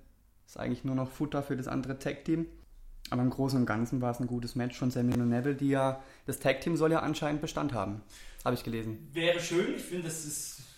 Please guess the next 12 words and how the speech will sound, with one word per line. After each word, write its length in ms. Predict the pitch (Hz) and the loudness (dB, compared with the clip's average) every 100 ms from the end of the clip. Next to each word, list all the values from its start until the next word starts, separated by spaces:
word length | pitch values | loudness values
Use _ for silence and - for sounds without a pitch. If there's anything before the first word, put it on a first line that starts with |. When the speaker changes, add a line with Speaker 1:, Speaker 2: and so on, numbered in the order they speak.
| - 143 | -20 -12
Speaker 2:
eine 180 | 151 143 | -8 -6
tolle 200 | - 175 | -2 -2
Zusammenarbeit 680 | 190 180 170 185 175 175 170 | -2 -2 -2 -2 -4 -6 -6
war, 220 | 160 - - | -8 -10 -10
haben 120 | 170 | -12
viele 220 | - 156 | -8 -4
Moves 320 | 160 175 - | -2 -2 -2
gezeigt, 400 | 151 - 147 151 - - | -8 -6 -4 -4 -8 -14
äh, 960 | 131 - - - - - - - - - | -16 -18 -18 -20 -20 -20 -20 -20 -18 -12
in 80 | 135 | -6
Partnerschaft, 640 | 147 180 190 185 185 185 | -4 -2 -4 -2 -2 -2
also 160 | 139 | -4